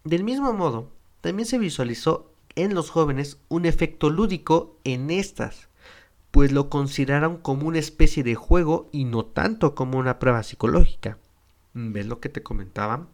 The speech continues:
Los jóvenes lo detectaron como un, como algo de juego, algo que era para pasar un momento agradable. Nunca lo tomaron desde un punto de prueba psicológica.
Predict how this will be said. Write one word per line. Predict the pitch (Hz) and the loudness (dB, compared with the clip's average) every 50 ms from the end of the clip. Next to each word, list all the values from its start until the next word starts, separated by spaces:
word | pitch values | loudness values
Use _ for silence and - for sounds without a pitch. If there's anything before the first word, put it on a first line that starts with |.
| _ _ _ _ - | _ _ _ _ -8
Los | - 139 156 147 - | -6 -4 -4 -4 -2
jóvenes | - 202 208 196 196 185 175 170 180 - - - _ _ _ _ | 0 0 0 2 0 -2 -4 -6 -8 -10 -12 -18 _ _ _ _
lo | - 135 135 143 | -6 -4 -2 0
detectaron | 147 147 147 147 151 143 - 190 202 220 240 220 | 0 0 -2 -4 -6 -4 -2 -2 -4 -4 -6 -6
como | - 165 147 151 151 | -2 -2 0 0 0
un, | 160 170 175 175 175 170 - - _ _ - - | -2 -4 -6 -6 -8 -10 -12 -16 _ _ -18 -10
como | - 151 147 147 151 156 170 | -6 -6 -6 -4 -2 -2 -2
algo | 180 180 175 190 190 190 185 180 170 160 156 147 131 120 113 - - - | -2 -2 -2 0 0 2 2 4 4 4 4 4 2 0 -2 -4 -8 -4
de | 120 117 - | -4 -2 -2
juego, | - - - - 156 175 160 135 120 - - - - _ - - | -2 0 2 4 4 4 2 0 -4 -8 -8 -10 -16 _ -12 -6
algo | - 135 131 135 139 143 143 156 165 160 151 - - | -2 -2 0 0 -2 -4 -4 -4 -4 -4 -4 -6 -6
que | - 131 | -4 -4
era | 127 135 147 - | -2 -2 -2 -2
para | - 143 131 123 - | -2 -2 -2 -2 -2
pasar | - 120 - - 135 135 - - - _ - | -4 -6 -4 -4 -4 -4 -4 -8 -16 _ -8
un | 135 131 143 143 135 123 - - - | -6 -4 -4 -4 -4 -6 -8 -12 -8
momento | 127 123 117 113 117 127 135 135 - 143 139 127 | 2 6 6 6 6 4 0 2 2 2 2 2
agradable. | 107 101 101 101 98 110 135 175 180 143 - - - _ _ | 0 -4 -6 -6 -4 -2 -2 -2 -2 -4 -6 -8 -12 _ _
Nunca | - 131 135 139 147 151 170 170 - 190 190 | -6 -4 -2 -2 -2 -4 -4 -4 -2 -2 0
lo | 190 180 165 | 0 -2 -4
tomaron | - - 151 143 143 151 160 160 147 143 143 156 - - - - - - - - _ _ _ _ - | -4 -4 -6 -4 0 0 0 0 0 -2 -4 -6 -10 -16 -20 -20 -20 -20 -20 -20 _ _ _ _ -6
desde | 139 139 143 139 135 127 127 131 | -2 2 2 2 2 0 -2 -2
un | 135 143 139 | -2 -2 8
punto | 139 - 135 131 127 - 135 131 | 10 10 10 10 8 0 -4 -2
de | 131 131 | -2 -4
prueba | - - - 107 101 101 98 | 0 2 4 4 4 2 -2
psicológica. | - - 117 113 - 135 156 202 208 190 165 - - - - | -8 -12 -12 -8 -4 0 2 2 2 2 0 -4 -8 -10 -10